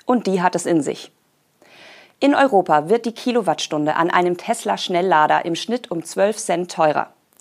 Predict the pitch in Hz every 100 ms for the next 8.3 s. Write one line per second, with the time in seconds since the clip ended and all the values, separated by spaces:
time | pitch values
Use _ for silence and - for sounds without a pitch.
0 | _ 185 170 156 160 233 269 269 254 262
1 | 254 - 208 214 196 190 175 151 - -
2 | 143 151 - _ _ _ _ _ _ _
3 | _ _ _ _ _ 214 214 226 - 262
4 | 269 254 202 160 - 180 220 214 196 262
5 | 262 - 214 190 156 151 170 - 170 170
6 | 220 254 240 233 - 269 - 285 - 208
7 | 214 202 208 - 220 - 160 - 160 156
8 | - - -